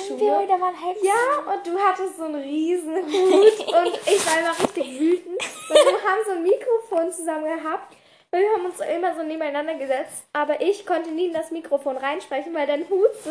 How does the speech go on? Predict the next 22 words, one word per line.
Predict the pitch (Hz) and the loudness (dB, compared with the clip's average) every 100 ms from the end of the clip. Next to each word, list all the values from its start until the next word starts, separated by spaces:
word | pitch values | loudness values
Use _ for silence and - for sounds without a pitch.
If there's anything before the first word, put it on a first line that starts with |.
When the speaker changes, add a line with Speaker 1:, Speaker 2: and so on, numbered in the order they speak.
| 311 | -6
Speaker 1:
Weil | 269 254 | 0 6
mein | 262 285 | 6 6
Speaker 2:
groß | 277 | 2
Speaker 1:
Hut | 339 | 2
Speaker 2:
war. | 247 | 6
Speaker 1:
war | 247 247 | 6 4
immer | 247 233 | 4 2
am | 240 208 | 2 -4
Weg | 247 269 277 | -4 -4 -6
und | 214 208 - - - - - | -12 -12 -14 -18 -20 -20 -12
es | - | -4
war | 254 | 0
halt | 240 | 0
dann | 214 | -4
irgendwie | 214 226 | -8 -8
doof. | 214 226 233 240 | 0 2 2 0
Und | 233 233 - - - - | -8 -8 -12 -16 -16 -8
drei | 247 247 262 | 2 4 4
Freundinnen | - 254 311 294 | 4 2 2 -2
von | 294 285 | -4 -6
uns, | - 262 285 320 - _ - - - | -4 -4 -4 -10 -14 _ -20 -18 -14
die, | 247 247 247 240 | -10 -8 -4 -2